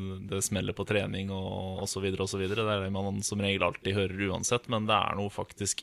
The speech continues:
i det. Eh, det, det er mer trøkk, og det er, det er en intensitet. Og selvfølgelig, jeg tror det preges også av konkurransen på laget. Den er sterk. Eh, Lars Arne Nilsen stiller jo ikke med samme elver en eneste kamp på rad. Det er, eh, hele tiden en utskiftning,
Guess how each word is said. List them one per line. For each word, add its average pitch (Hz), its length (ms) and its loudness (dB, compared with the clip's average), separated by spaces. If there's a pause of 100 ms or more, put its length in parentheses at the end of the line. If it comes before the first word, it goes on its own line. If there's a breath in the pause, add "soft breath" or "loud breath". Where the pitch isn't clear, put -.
i - 60 -12 (100)
det. - 80 -2 (680 loud breath)
Eh, 98 500 -2 (100)
det, 101 140 0 (260)
det 110 140 -2
er 110 260 0
mer 104 200 0
trøkk, - 360 -4
og 104 80 -2
det 104 80 2 (140)
er, 98 80 -4 (180)
det 101 80 0
er - 60 -
en 95 100 -4
intensitet. 98 720 -4
Og 104 80 0
selvfølgelig, 113 320 4
jeg 127 140 2
tror 110 160 4
det - 80 -2
preges 104 340 4
også 98 160 0
av 98 80 -4
konkurransen 101 640 -2
på 98 80 4
laget. 98 480 2
Den 104 240 0
er 101 200 0
sterk. - 520 0
Eh, 104 400 4 (160)
Lars 98 240 4
Arne 101 160 0
Nilsen 98 280 0
stiller 98 280 2
jo 101 80 -2
ikke 95 140 -6
med 95 100 -2
samme 98 240 2
elver 98 300 0 (100)
en 104 160 0
eneste 104 320 -4
kamp 101 240 -2
på 101 80 6
rad. 117 320 -4 (400 loud breath)
Det 110 80 4
er, 101 240 4
eh, 101 240 2
hele 95 240 0
tiden 95 240 0
en 92 80 0
utskiftning, 92 400 -2